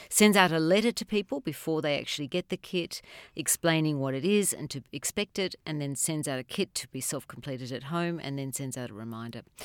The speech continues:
The big difference, of course, is that this is done through primary care, and there's a lot of evidence to show that if a test is endorsed by your primary care clinician, then people are much more likely to do it.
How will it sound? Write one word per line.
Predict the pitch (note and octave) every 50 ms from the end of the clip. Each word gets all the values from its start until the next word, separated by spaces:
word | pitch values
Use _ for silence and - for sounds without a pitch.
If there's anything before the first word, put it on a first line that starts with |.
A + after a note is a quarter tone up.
| - - - - - - -
The | - E3+ G3
big | F3 C3 - A#3 F#3 -
difference, | G3+ F#3+ - G3 F3+ E3 -
of | F3 - -
course, | - G#3+ G#3+ F#3+ C#3 A2+ C#3 - - -
is | - F3+ E3 -
that | F3 D#3+ B2+
this | F3+ E3+ - D#3
is | C#3 B2
done | - - D#3 D3 C#3+ D3 C#3 G#2+ - - _
through | - - - - G3 G3+ G#3 G#3+ -
primary | - - D#3 C#3+ C3+ B2+ B2+ C3 C3
care, | - - C#3+ C#3 B2+ - - - - - - - - -
and | - - D#3+ D#3+
there's | D#3 D#3 C3+ D#3
a |
lot | D#3 D#3 D#3 C#3+
of | C3+
evidence | C#3+ C#3 B2+ C#3+ D3 C#3+ A2+ - -
to | - D#3
show | C#3+ - - - E3 C#3+ C3 B2+ B2 - - - -
that | D3 C3+ - _ -
if | F3 D#3+ - -
a | - -
test | - - - D#3+ C#3+ C3+ - - - -
is | D#3 C3 B2
endorsed | C#3+ D3 C3+ E3 F#3 F#3+ F#3 - - - -
by | D3 C#3+ C3+
your | C3 C3 C3+ C3+ B2
primary | - - D3 C#3+ C#3 C3 C3 C3
care | - - D3+ D#3 C#3+ C3+ B2 C3 - -
clinician, | - D3+ D#3 F3 F#3 - - C#3+ B2+ A2+ - - - - - - - - -
then | C#3 D3+ E3 D#3+ D#3 D#3 - _ -
people | - D#3+ C#3+ - D3+ C#3+
are |
much | C#3+ C#3 C#3 - - - -
more | C3 B2+
likely | A#2+ A#2 G#2+ - - - B2 A#2+ A2+
to | - C#3+
do | B2 - C3 B2+
it. | - D#2 -